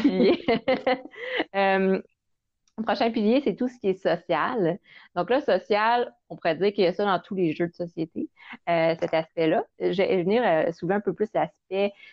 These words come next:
li-, en lien avec l'isolement social, puis d'aller chercher le sentiment d'appartenance à travers un jeu. Donc, bon, je mets un petit hint, sûrement ça va être des jeux un peu plus coopératifs, <laughs> on va voir, mais, euh, <laughs> peut-être, je sais pas.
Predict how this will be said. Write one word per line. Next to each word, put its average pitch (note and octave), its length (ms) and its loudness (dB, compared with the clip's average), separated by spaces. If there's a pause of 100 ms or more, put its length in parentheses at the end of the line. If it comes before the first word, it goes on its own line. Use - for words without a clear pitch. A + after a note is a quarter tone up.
(280)
li-, D#3 220 -10
en F3+ 100 0
lien F3+ 100 2
avec F#3+ 160 -2
l'isolement E3 500 0
social, E3 640 -4
puis - 300 -16
d'aller F3+ 160 0
chercher F3 300 -2
le G3 100 2
sentiment F3+ 500 -4 (120)
d'appartenance E3+ 1040 -2
à E3+ 100 -4
travers D3 400 -2
un - 140 -8
jeu. - 260 -10
Donc, D3+ 160 -4 (640)
bon, F3 120 -4 (180)
je F#3+ 160 -10
mets D#3 80 0
un D#3+ 80 0
petit - 320 -12
hint, A3 220 0
sûrement F#3+ 220 -2
ça E3+ 100 -2
va - 20 2
être D3+ 60 -2
des D3+ 120 0
jeux D#3 80 0
un E3+ 60 0
peu D#3 140 -4
plus F3 180 -4
coopératifs, F3 720 -2
<laughs> - 60 -10
on F3 360 2
va E3 140 2
voir, G3+ 400 0 (480)
mais, G#3+ 360 2
euh, F3+ 500 4 (200)
<laughs> A3+ 1600 -2
peut-être, C4+ 360 -2
je D#3 100 -4
sais - 80 -8
pas. - 120 -8